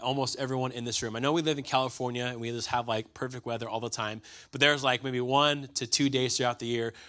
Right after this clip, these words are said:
where you get cre-, incredible fog. But this one time, I, um, went on a surf trip up to Big Sur, which is kind of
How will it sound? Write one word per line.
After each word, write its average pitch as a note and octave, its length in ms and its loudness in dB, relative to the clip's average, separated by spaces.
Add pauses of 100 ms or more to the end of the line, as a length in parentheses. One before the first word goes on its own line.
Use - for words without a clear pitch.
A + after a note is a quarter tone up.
(100)
where B2 100 0
you A#2+ 160 2
get B2+ 320 2 (160)
cre-, - 200 0
incredible B2+ 500 -2
fog. A2+ 420 4
But A#2+ 100 -6
this C#3 160 0
one G3+ 280 2
time, C3 340 -2 (340)
I, E3 380 8
um, B2+ 320 4 (140)
went D3+ 160 -2
on C3+ 120 0
a B2+ 60 -4
surf C#3 300 0
trip B2+ 260 -2 (240)
up C3 200 -2
to C3 100 -2
Big B2 200 -4
Sur, A2+ 260 0
which A2 160 -6
is A#2 120 -4
kind C3+ 200 -4
of A#2+ 140 -8